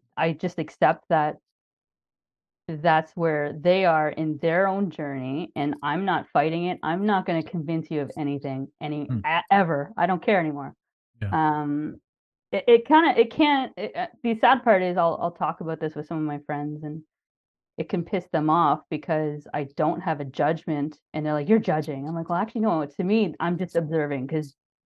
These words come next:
Speaker 1: the, me noticing this has nothing to do with me. Uh, I don't care if they, what they believe. I don't care anything. I just care if people are good people, like, in my heart. Um,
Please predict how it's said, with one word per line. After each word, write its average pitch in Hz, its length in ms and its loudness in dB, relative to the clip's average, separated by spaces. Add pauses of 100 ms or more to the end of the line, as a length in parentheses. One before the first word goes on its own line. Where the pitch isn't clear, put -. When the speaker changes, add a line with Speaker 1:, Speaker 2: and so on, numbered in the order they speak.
(120)
Speaker 1:
the, 185 300 6
me 233 320 4
noticing 190 720 2
this 170 300 0 (340)
has 170 160 -2
nothing 185 320 2
to 151 60 -4
do 147 200 -4
with 135 140 -6
me. 143 280 -4 (560)
Uh, 139 340 0
I 147 120 2
don't 156 200 -2
care 180 460 2
if 156 140 -4
they, 143 480 -4 (120)
what 156 200 -4
they 151 120 0
believe. 147 460 -2
I 143 80 0
don't 147 180 -6
care 131 160 -4
anything. 156 320 -4
I 156 80 -4
just 165 240 -12
care 156 140 -2
if 143 100 -12
people 151 180 -4
are 123 160 -4 (140)
good 135 220 -6
people, 151 360 -2
like, 147 280 -2
in 151 160 -4
my 135 160 -6
heart. 156 400 -2 (640)
Um, 139 480 -8